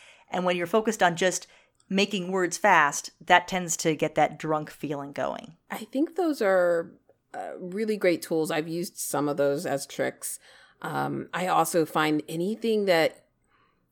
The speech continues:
Speaker 2: makes it feel less official is so
Speaker 1: Mm-hmm.
Speaker 2: helpful. So I love the idea of, like, changing the font or even changing the program. So, like,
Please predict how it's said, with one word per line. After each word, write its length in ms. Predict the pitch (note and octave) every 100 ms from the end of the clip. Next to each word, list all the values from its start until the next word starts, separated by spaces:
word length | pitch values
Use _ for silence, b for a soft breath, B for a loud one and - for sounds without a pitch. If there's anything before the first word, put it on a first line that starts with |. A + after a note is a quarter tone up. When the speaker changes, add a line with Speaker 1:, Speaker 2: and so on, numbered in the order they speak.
| -
Speaker 2:
makes 340 | D#3+ D#3+ D#3+ -
it 140 | D3
feel 260 | F#3+ D#3 D3
less 240 | C#3+ -
official 640 | C#3+ - C3 D3+ D#3 F#3+ - _ _ _ _
is 120 | -
so 200 | - E3
Speaker 1:
Mm-hmm. 80 | D3+
Speaker 2:
helpful. 480 | D#3 E3+ C3+ - - _ _ _
So 340 | - E3 D#3
I 140 | -
love 360 | D#3 E3 F3 F3
the 120 | E3+
idea 360 | D3+ D3 D3 C#3+
of, 80 | C#3
like, 180 | C3+
changing 420 | - G#3+ A3 G#3+ G3+
the 60 |
font 540 | F3+ F3 D#3+ D#3+ D#3+ - B B B
or 220 | E3 D#3+
even 280 | G3 G3+ B3
changing 400 | B3+ B3 A#3+ A3+
the 80 | E3
program. 720 | - D3 D3+ G3+ A#3+ C#4 C#4 B B B
So, 480 | - F3+ F3 E3 -
like, 240 | F3 F3